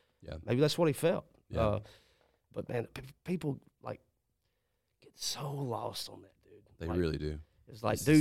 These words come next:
Speaker 1: insane.
Speaker 2: worry about yourself." Like, my number one thing, and I'm big on this too, is, like, if I don't have anything nice to say about somebody, I just try to keep their name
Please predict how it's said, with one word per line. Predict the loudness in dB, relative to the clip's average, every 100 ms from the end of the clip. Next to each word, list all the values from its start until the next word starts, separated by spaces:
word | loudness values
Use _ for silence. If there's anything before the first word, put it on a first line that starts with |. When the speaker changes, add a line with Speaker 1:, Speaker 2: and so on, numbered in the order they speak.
| 6
Speaker 1:
insane. | 4
Speaker 2:
worry | 8 10 10
about | 8 4
yourself." | 4 2 2 0 0
Like, | -2 -2
my | 4 6 8
number | 6 4 4
one | 2 2
thing, | 0 -2 0 -2 -4 -8
and | -4 0
I'm | 2
big | 2 2
on | 0 -4
this | -4 -6
too, | -6 -6 -6
is, | -6
like, | -10 -12 -16 _ _ _ _ _ _ _ _ _ _ _ _ -20 _
if | -2 6
I | 8
don't | 8 8
have | 8 8
anything | 6 4 2 2 2
nice | 2 0 -2
to |
say | -6 -4 -4
about | -4 -6 -8
somebody, | -8 -8 -6 -6
I | -6
just | -6 -6 -4
try | -4
to | -4
keep | -8 -8
their | -6 -6
name | -6 -6 -8 -12